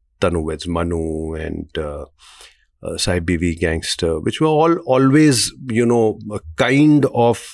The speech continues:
uh, giving a very different side to you. And w-, when people saw Wednesday, they said, "Oh, this guy can be angry young, young man also." So each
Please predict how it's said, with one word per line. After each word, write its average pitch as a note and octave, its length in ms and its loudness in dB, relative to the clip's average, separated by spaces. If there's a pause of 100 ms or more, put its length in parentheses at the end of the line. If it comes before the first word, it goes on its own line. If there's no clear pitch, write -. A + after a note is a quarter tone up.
uh, G#2 320 2
giving G2+ 340 0
a G2 60 0
very F#2+ 420 0
different F#2 360 -2
side E2 340 0 (100)
to F2 60 0
you. D#2+ 320 -2
And D#2 200 -8
w-, - 220 -12
when G2 200 -6
people G2 280 -6
saw G2 200 -2
Wednesday, F2+ 460 -2
they F2+ 120 -4
said, G#2 180 -8
"Oh, G2 140 -2
this E2 180 -10
guy F#2 220 -4
can F#2 180 -8
be E2+ 360 -8 (400)
angry F#2+ 320 2
young, G2+ 380 0
young E2+ 340 -2 (140)
man F2+ 340 -6
also." F2 480 -6 (400)
So E3+ 300 -2 (260)
each - 500 0